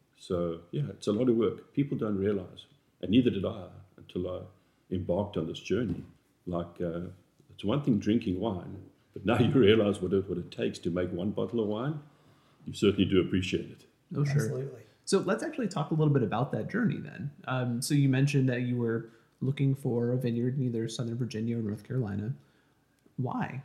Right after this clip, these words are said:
Speaker 2: What inspired you to wanna purchase a vineyard?
Speaker 1: Um, just something is ins-,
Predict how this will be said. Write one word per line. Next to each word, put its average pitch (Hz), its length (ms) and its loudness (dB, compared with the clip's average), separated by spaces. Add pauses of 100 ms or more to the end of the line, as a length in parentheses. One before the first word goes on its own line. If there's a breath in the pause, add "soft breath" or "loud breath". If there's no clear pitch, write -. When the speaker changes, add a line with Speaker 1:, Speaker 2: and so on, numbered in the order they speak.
(100)
Speaker 2:
What 143 240 4
inspired 147 500 4
you 127 120 4
to 127 320 0
wanna 123 420 0 (120)
purchase 143 320 -4
a - 40 -2
vineyard? - 340 -12 (260)
Speaker 1:
Um, 185 300 -4 (460)
just - 360 -6
something 165 360 0
is 117 240 -4
ins-, 131 300 0